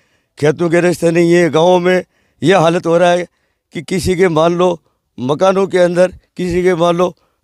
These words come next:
ए, पट्टे नहीं है, कोई मान लो उसकी कोई सबूत नहीं है।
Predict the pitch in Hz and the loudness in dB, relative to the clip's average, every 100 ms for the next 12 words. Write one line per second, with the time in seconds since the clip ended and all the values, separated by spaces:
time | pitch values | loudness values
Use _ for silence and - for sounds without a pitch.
0 | - 160 151 - - 185 180 180 180 175 | 0 2 2 0 -2 0 0 0 0 -2
1 | 175 _ _ _ _ - 170 180 170 185 | -4 _ _ _ _ -2 0 2 0 0
2 | 170 170 185 180 196 - 123 165 220 180 | 0 -2 -2 0 0 0 -2 -2 -2 -2
3 | 175 135 | -2 -4